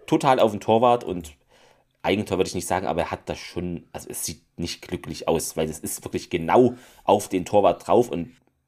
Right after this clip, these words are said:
er ist ja auch nicht klein, deshalb verstehe ich gar nicht, warum das ein Tor ist.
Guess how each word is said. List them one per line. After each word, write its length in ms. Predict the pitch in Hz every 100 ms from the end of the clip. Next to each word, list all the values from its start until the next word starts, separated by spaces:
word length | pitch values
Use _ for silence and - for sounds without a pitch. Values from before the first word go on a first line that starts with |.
| -
er 140 | 95
ist 100 | -
ja 80 | -
auch 120 | -
nicht 180 | 92 -
klein, 360 | - 87 104 104
deshalb 320 | 87 85 80 - -
verstehe 300 | 92 - 107
ich 120 | -
gar 100 | 87
nicht, 180 | 92 -
warum 260 | 90 92
das 200 | - 85
ein 160 | 80 -
Tor 380 | - 139 - -
ist. 460 | 143 135 - -